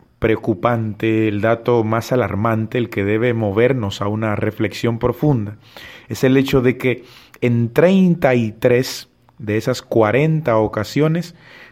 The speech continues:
la Constitución de la República ha sido modificada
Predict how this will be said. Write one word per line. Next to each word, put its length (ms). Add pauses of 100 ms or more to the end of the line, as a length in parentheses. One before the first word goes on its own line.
(140)
la 100
Constitución 640
de 80
la 140
República 880
ha 60
sido 280
modificada 1040